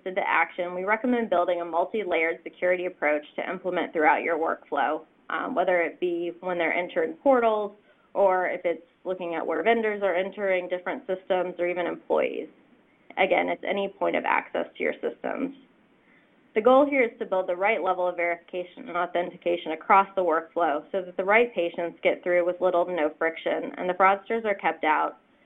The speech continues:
hitting several security blocks due to the detection of synthetic or manufactured identity information or their lack of proof that they are who they say they are. So I'm gonna briefly walk through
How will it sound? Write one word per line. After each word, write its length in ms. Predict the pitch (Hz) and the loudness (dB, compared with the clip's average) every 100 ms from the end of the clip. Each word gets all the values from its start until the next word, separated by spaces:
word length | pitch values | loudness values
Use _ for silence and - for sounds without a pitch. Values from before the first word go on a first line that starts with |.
| _ _ | _ _
hitting 380 | 220 196 185 175 170 _ - | -2 -2 -2 -6 -12 _ -2
several 340 | 190 190 196 190 | 0 2 0 0
security 400 | 185 180 180 180 | -4 0 0 -2
blocks 460 | 175 165 165 165 _ | 0 0 0 -4 _
due 120 | 180 | -6
to 60 | 185 | -4
the 120 | - | -8
detection 440 | - 190 180 - | -4 -2 -2 -4
of 80 | 156 - | -8 -4
synthetic 540 | 151 - 208 202 196 | -6 4 4 4 2
or 80 | 175 | -2
manufactured 720 | 165 160 156 175 180 - 170 | -6 -4 -2 0 -2 0 -2
identity 440 | 156 151 170 175 170 | 0 0 -2 0 -2
information 640 | 170 170 170 165 180 170 - | -4 -4 -4 -2 -4 -4 0
or 100 | 180 | 2
their 200 | 180 180 | 4 6
lack 240 | 190 196 | 4 4
of 180 | 180 - | -2 -2
proof 300 | 180 180 180 _ _ _ _ _ - | -2 0 -2 _ _ _ _ _ 0
that 240 | 175 170 165 | 2 2 0
they 100 | 175 | -2
are 220 | 160 170 | 0 -2
who 120 | 165 | -2
they 200 | 147 151 - | -6 -6 -2
say 140 | 147 | -2
they 180 | 139 95 | 0 -2
are. 300 | 62 58 185 _ _ _ _ _ _ _ _ | -4 -6 -10 _ _ _ _ _ _ _ _
So 80 | 269 | 4
I'm 140 | 302 | 4
gonna 100 | 302 | 2
briefly 380 | 202 202 220 208 | 0 0 -2 2
walk 280 | 180 180 - | 4 2 -2
through 360 | 175 175 170 | -2 0 0